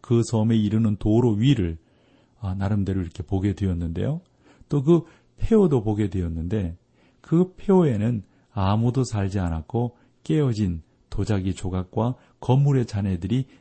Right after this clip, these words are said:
널려 있었을 뿐이었습니다. 에스겔의 예언은 문자 그대로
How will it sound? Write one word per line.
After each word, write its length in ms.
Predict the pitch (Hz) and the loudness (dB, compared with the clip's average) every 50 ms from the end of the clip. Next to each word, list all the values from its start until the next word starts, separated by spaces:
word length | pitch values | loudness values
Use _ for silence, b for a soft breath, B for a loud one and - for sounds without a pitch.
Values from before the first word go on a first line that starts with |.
| B B | B B
널려 340 | - 98 95 92 92 90 95 | -4 -2 0 0 0 0 -2
있었을 500 | 92 85 - - 85 - - 98 95 85 78 - | -2 -4 -4 -6 -8 -6 -4 -4 -6 -6 -6 -6
뿐이었습니다. 600 | 131 120 98 87 80 - - - - 104 - _ _ _ _ _ _ _ _ _ _ _ _ _ _ _ _ _ _ _ _ _ _ _ _ _ _ _ | -4 -4 -4 -4 -6 -8 -12 -14 -16 -16 -16 _ _ _ _ _ _ _ _ _ _ _ _ _ _ _ _ _ _ _ _ _ _ _ _ _ _ _
에스겔의 520 | - 101 - - - - 110 104 104 101 98 | -4 -4 -4 -4 -4 -2 0 0 2 0 0
예언은 300 | 101 101 101 98 98 98 | 0 2 0 0 0 0
문자 300 | 95 113 110 - 117 104 | 0 -2 -2 -2 -4 -6
그대로 520 | - - 104 104 92 92 98 113 131 - | -4 -2 -2 0 0 0 0 -2 -4 -6